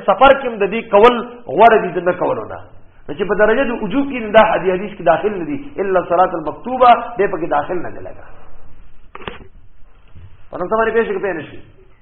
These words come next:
دی بیا دا وایي، وی قرآن ویل کېږي او دلته کې ته چې دغه ته غوږ، اذا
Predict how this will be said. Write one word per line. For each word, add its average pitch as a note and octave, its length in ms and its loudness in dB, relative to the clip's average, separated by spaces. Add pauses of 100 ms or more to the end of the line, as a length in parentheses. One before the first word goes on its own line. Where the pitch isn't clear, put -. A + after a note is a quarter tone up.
(1000)
دی D#3 80 0 (100)
بیا F#3 160 10
دا G#3 140 12
وایي، F#3 160 4 (680)
وی D#3+ 160 2
قرآن A3+ 240 8
ویل A3 240 2
کېږي A#3 260 -4
او G#3+ 60 6
دلته G#3+ 220 0
کې G3+ 160 0
ته A3 100 -4
چې G3+ 120 -8
دغه G3+ 280 2
ته F#3+ 80 4
غوږ، G3+ 140 6 (120)
اذا G3 140 8